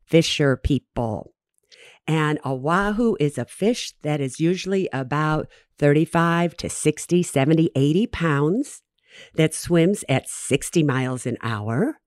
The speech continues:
And you really have to know what you are doing to catch them. And they are delicious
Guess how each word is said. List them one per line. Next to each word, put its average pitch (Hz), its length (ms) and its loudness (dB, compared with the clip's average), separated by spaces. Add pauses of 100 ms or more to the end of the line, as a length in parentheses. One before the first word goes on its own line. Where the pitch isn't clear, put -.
(680)
And 151 260 6
you 190 260 6
really 127 600 4
have 131 200 -2
to 135 140 0
know 135 280 4
what 127 240 0
you 139 280 0
are 147 100 2
doing 131 560 4 (240)
to 160 220 2
catch - 460 -4
them. 104 420 -4 (440)
And 160 140 4
they 160 160 4
are 151 140 2
delicious 180 920 0